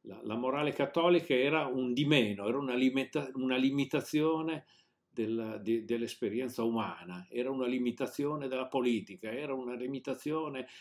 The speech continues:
erano tutti impedimenti in più. Essere cattolico era un impedimento in più rispetto agli altri. Questo è esattamente il contrario del cristianesimo.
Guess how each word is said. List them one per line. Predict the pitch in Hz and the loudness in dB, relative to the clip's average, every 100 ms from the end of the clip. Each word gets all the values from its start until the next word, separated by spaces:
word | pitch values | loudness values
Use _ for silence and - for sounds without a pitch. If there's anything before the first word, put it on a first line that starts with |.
| - | -6
erano | 131 147 143 | -2 0 2
tutti | 175 127 127 | 2 2 2
impedimenti | 131 - 160 170 185 185 175 185 | 0 4 6 8 8 8 6 4
in | 180 | 6
più. | 175 123 | 6 6
Essere | 131 170 170 156 | 6 6 4 4
cattolico | 190 190 196 180 | 0 0 0 2
era | 165 | 4
un | 170 | 4
impedimento | 165 156 175 190 175 131 190 | 4 6 6 8 6 4 2
in | 185 | 2
più | 208 196 | 2 4
rispetto | 165 - 156 135 | 2 2 -2 -2
agli | 110 | -4
altri. | 95 90 - 101 92 _ _ _ _ | -6 -8 -12 -16 -16 _ _ _ _
Questo | 214 180 139 | 4 4 4
è | |
esattamente | 120 135 175 185 160 | 2 4 4 4 2
il | |
contrario | 123 156 147 127 131 | 0 -2 -2 -2 -2
del | 123 | -2
cristianesimo. | 117 98 104 95 90 - 95 - | -4 -6 -8 -10 -12 -16 -18 -18